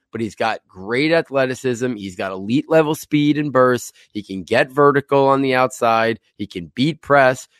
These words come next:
shows elusiveness and agility after the catch with good body control. He had inconsistent production at Auburn,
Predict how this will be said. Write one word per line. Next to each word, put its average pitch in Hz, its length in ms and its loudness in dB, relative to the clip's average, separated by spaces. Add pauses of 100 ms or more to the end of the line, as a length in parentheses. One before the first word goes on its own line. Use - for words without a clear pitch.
shows 110 240 -4
elusiveness 147 640 0
and 139 100 -2
agility 127 580 0
after 123 340 0
the 131 100 -2
catch 120 480 0 (220)
with 104 160 -8
good 127 200 4
body 113 300 2
control. 95 460 -8
He 104 80 -8
had 101 120 -6
inconsistent 131 640 -6
production 127 480 -2
at 117 80 0
Auburn, 123 400 4